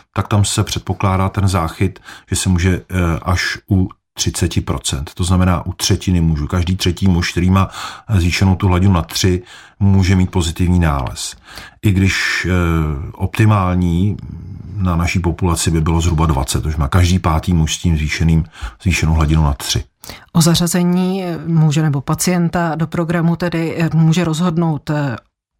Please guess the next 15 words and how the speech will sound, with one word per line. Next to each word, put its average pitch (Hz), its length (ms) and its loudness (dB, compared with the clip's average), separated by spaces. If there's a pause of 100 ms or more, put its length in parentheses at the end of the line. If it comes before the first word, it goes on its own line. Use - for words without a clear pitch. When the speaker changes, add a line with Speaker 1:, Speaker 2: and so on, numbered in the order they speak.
Speaker 2:
obvodní 151 460 2
lékař 139 420 0
nebo 135 180 0
praktický - 540 -4
Speaker 1:
Ano. 131 160 0
Speaker 2:
lékař. 90 360 2 (540)
Eh, 156 260 0
vstupní 190 400 -2
podmínkou 185 800 -2
je 165 180 0
věk, 143 400 -4
jste - 220 -4
říkal. 151 600 -2
Speaker 1:
Mhm. 90 240 2 (440)
Speaker 2:
A 151 460 0